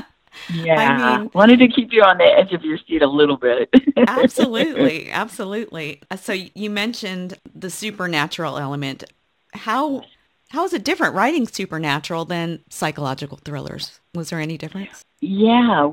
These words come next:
Speaker 1: When I was writing, um, my other stories, it was more about the internal functionings or thought processes for people that are kind of flawed,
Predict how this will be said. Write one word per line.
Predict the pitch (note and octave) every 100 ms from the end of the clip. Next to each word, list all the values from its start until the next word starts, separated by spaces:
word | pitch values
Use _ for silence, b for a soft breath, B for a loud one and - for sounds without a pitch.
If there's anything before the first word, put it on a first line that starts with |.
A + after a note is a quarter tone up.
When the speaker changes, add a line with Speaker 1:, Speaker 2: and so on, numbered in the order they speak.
| -
Speaker 1:
When | - G3+ G#3
I | G#3
was | G3+ F#3
writing, | F#3 G3 G3+ G#3+ G#3+
um, | - E3+ D#3+ D#3+ -
my | E3+ E3+ F3+
other | F#3+ F3+ F3+
stories, | - C#3 A#2 G2 E2 - _ b b -
it | F#3+
was | G#3+ G3+
more | G#3 G#3+ A3
about | G#3 F#3+ F3 D#3+ _
the | E3 F3
internal | E3+ - F#3 F3+ D#3+ D3 _ _ _
functionings | E3+ F3 - F3+ D#3+ D#3+ C#3+
or | C#3
thought | C3+ D3 D3 -
processes | - B2+ C#3+ - B2 - B2+ A#2 _ -
for | D#3
people | C3 - E3+ C#3+ B2+ - b b b b -
that | E3+ D3+
are | C#3+ C3 - _ -
kind | G3 G3 F#3+
of | D#3 D3 - - -
flawed, | E3 D3+ D3+ D#3